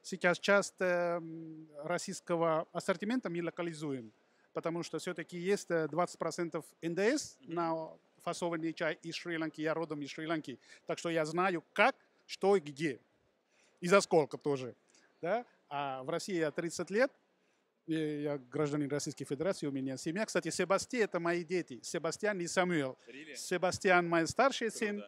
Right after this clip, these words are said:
Speaker 1: а Самуил — мой младший сын. Вот так крестили, это получилось Себасти.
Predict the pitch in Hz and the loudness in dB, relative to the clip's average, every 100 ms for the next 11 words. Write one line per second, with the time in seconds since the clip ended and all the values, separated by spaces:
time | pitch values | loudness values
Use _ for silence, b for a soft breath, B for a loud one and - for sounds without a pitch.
0 | - b b b _ 180 170 160 - 185 | -16 b b b _ -2 0 0 0 0
1 | 190 180 170 165 160 185 247 226 - 190 | 0 0 0 -2 0 2 2 0 -2 -2
2 | 170 - 196 - 185 170 240 240 202 180 | -2 2 0 2 -2 2 2 4 2 0
3 | 170 170 175 175 180 156 - 170 160 160 | -4 -2 -2 -2 -4 -4 -4 -2 2 2
4 | - - 143 | 0 -2 -2